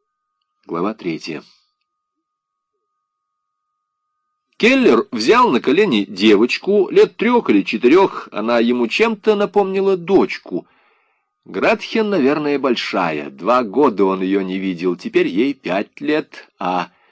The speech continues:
Рудди ходит в школу. «Как тебя зовут?» Девочка расплакалась, убежала, спряталась за юбку матери.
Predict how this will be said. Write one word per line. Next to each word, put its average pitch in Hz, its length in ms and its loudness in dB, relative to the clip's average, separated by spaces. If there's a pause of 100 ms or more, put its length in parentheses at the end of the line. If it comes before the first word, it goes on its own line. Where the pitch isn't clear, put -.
(140)
Рудди 160 640 2
ходит 131 500 -4
в - 80 -20
школу. 87 560 -4 (840)
«Как 127 220 -2
тебя 170 300 2
зовут?» 175 460 4 (1400)
Девочка 107 420 -2
расплакалась, 156 800 -4
убежала, 120 680 -6 (520)
спряталась 196 600 -2
за 143 100 0
юбку 160 300 -2
матери. 90 560 -6